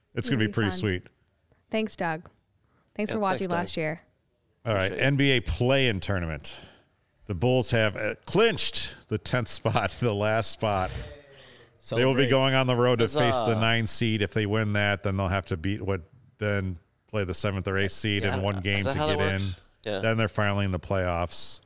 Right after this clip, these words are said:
Speaker 4: And then they'd play the Bucks, most likely, right?
Speaker 1: So, look, I, I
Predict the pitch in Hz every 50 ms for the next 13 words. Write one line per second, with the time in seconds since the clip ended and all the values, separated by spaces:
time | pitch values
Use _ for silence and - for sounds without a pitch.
0 | _ _ _ _ _ _ _ _ _ _ _ _ _ _ _ - 117 120 113 113
1 | 113 110 104 - 123 113 110 101 104 104 110 101 90 - - - - - - -
2 | - 92 92 90 - - 90 87 82 - 92 87 85 87 87 95 - - _ _
3 | - 123 - - 196 185 180 160 160 151 135 117 - 131 135 147 143 123 - -
4 | 135 143